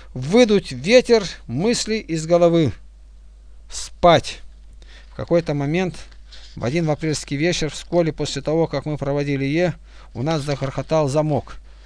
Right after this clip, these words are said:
Сердце сжалось. Кого? Сейчас, прошипит надзиратель. На С, на З. Но надзиратель не шипел.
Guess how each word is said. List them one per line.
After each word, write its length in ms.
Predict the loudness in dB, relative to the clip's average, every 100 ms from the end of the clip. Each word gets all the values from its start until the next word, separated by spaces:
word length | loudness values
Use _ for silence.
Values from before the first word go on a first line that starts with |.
| -20 -16
Сердце 440 | -4 -2 -2 -6
сжалось. 380 | -4 -4 -4 -6
Кого? 340 | -4 -2 -2 -6 -18 -20 -20 -20 -20 -20 -12
Сейчас, 520 | -8 -2 0 0 -4 -12 -18 -20 -16 -12
прошипит 460 | -8 -8 -8 -8
надзиратель. 540 | -8 -4 -4 -4 -6 -8
На 220 | -6 -8
С, 400 | -6 -2 -2 -4 -10 -20 -20 -20 -20 -20 -18 -8
на 200 | -6 -4
З. 360 | -2 -2 -2 -6 -18 -20 -20 -14
Но 100 | -8
надзиратель 500 | -6 -4 -4 -4 -6
не 80 | -6
шипел. 440 | -6 -6 -6 -6